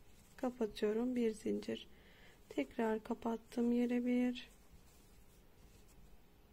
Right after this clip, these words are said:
Hemen yan tarafa. Yine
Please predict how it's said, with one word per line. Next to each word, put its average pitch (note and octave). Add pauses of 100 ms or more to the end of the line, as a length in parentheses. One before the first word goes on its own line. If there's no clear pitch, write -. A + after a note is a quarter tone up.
(460)
Hemen A#3+ (520)
yan A3+
tarafa. B3 (4000)
Yine A#3+